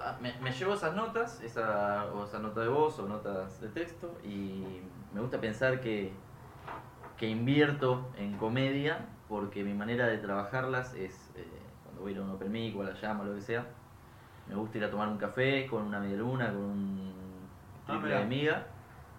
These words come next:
Speaker 1: y me gusta que ahí, me, me gusta pensar que estoy pagando para mi rincón de comedia.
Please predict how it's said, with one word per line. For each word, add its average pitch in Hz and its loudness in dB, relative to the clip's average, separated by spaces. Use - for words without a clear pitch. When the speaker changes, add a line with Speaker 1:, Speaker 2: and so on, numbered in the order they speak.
Speaker 1:
y 101 0
me 107 2
gusta 147 8
que 127 8
ahí, 143 6
me, 113 -4
me 113 -10
gusta 143 2
pensar 143 8
que 147 4
estoy 143 0
pagando 160 4
para 98 -2
mi 101 -6
rincón 101 -4
de 95 0
comedia. 92 -8